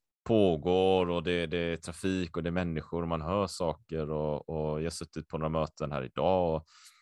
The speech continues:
det är, jag upplever att det är, kan vara, eller det är svårare liksom. Det är svårare att höra sin egen inre röst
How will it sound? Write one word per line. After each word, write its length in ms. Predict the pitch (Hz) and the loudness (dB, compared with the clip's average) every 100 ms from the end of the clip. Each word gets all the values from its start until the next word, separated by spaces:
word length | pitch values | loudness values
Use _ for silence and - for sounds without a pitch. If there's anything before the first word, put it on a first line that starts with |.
| _ _ _ | _ _ _
det 160 | - 95 - | -2 -2 4
är, 220 | 107 120 | 4 6
jag 80 | 117 | 6
upplever 240 | 117 110 101 | 4 4 4
att 100 | 101 | 4
det 60 | - | 4
är, 480 | 110 139 147 139 135 _ _ _ _ _ _ _ - | 6 8 8 4 -2 _ _ _ _ _ _ _ 2
kan 220 | 120 151 | 4 6
vara, 200 | 151 104 | 6 6
eller 140 | 113 131 | 4 4
det 100 | 120 | 4
är 220 | 139 180 | 4 2
svårare 540 | - 165 95 90 160 | -2 -4 -2 0 -2
liksom. 420 | 170 - - 60 - | -4 -8 -10 -14 -6
Det 100 | 120 | 0
är 40 | 135 | 0
svårare 400 | - 135 110 139 | 2 6 8 6
att 100 | - | 6
höra 220 | 143 110 | 4 4
sin 160 | 107 | 4
egen 420 | 107 90 85 85 80 | 2 2 2 -2 -4
inre 360 | 95 78 76 76 | -4 -2 2 4
röst 320 | 131 - - | 2 0 -10